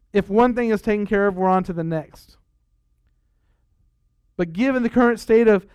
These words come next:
the economic and political affairs, worry has become a national anthem. I, I have to be careful. Sometimes I have this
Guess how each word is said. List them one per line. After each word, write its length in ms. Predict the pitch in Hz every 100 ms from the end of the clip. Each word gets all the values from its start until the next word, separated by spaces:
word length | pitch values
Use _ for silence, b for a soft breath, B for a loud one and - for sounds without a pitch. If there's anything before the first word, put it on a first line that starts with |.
| b
the 160 | 190 196
economic 600 | 226 226 196 202 202 196
and 80 |
political 400 | 170 196 214 208
affairs, 360 | 170 220 226 180
worry 320 | 175 202 226
has 120 | 226 175
become 520 | 180 160 175 170 175 _ _
a 60 | 175
national 380 | 175 180 - 185
anthem. 480 | 180 185 185 123 120 _ _ _ _ _ _ _ _ _ _
I, 360 | - 208 214 214
I 20 |
have 220 | 220 262
to 80 | 262
be 100 | 208
careful. 320 | 180 214 208
Sometimes 440 | 170 240 247 254 202
I 60 |
have 220 | 175 180 165
this 180 | 151